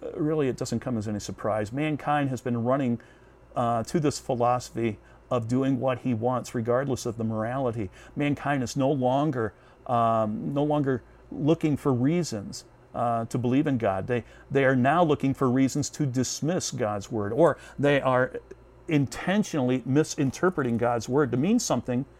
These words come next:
that supports their immoral conduct.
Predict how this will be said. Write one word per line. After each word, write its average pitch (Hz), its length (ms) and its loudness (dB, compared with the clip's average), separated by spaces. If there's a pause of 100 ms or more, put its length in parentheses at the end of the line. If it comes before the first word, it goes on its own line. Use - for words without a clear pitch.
(460)
that 143 340 2
supports - 720 4
their 156 240 0
immoral 135 480 4
conduct. 165 720 -2